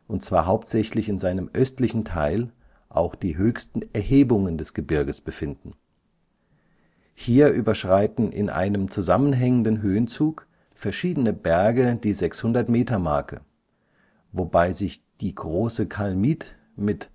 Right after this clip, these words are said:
sechshundertzweiundsiebzig Meter sechzig auch gleichzeitig als höchster Punkt des gesamten Pfälzerwaldes präsentiert. Der Höhenzug setzt sich vom Steigerkopf,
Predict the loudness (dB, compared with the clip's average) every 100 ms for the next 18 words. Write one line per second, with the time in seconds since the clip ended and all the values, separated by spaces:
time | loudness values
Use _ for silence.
0 | -10 -4 -4 -4 -2 -4 -6 -10 -4 -2
1 | 0 -2 -4 -6 -10 -6 -4 -4 -4 -4
2 | -4 -6 -6 -6 -8 _ _ _ -2 0
3 | 0 -4 -2 -2 -4 -4 -2 -2 -6 -8
4 | -6 -6 -6 -4 -4 -4 -8 -4 -4 -4
5 | -8 _ _ -10 -10 -8 -6 -4 -4 -6
6 | -4 -4 -4 -6 -4 -4 -4 -4 -4 -4
7 | -6 -6 -4 -2 -2 -2 -2 -4 -10 _
8 | _ _ _ _ _ _ _ _ _ _
9 | _ _ _ _ _ _ _ _ -6 -4
10 | 2 4 4 4 0 0 -2 -2 -4 -2
11 | -4 -6 -8 -6 -4 -4 -4 -2 2 2
12 | 4 2 0 -8 -8 -14